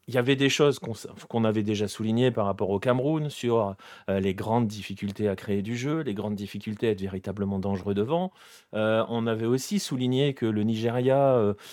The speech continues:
avait montré des choses quand même où t'avais la sensation, on avait beaucoup parlé de déséquilibre, où t'avais la sensation qu'il y avait un équilibre qui commençait à être trouvé. Bon, on sait aussi, et on le dit, hein, tout le temps, on l'avait déjà dit aussi par rapport à l'Asie,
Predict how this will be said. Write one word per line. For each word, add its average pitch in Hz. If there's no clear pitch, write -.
avait 101
montré 185
des 151
choses 160
quand 123
même 139
où 113
t'avais 107
la 113
sensation, 135
on 98
avait 95
beaucoup 95
parlé 120
de 117
déséquilibre, 120
où 101
t'avais 101
la 107
sensation 135
qu'il 113
y 107
avait 104
un 175
équilibre 131
qui -
commençait 107
à -
être -
trouvé. 135
Bon, 123
on 110
sait 127
aussi, 135
et 92
on 85
le 92
dit, 98
hein, 98
tout 101
le 104
temps, 147
on 113
l'avait 95
déjà 98
dit 95
aussi 101
par 95
rapport 95
à 98
l'Asie, 104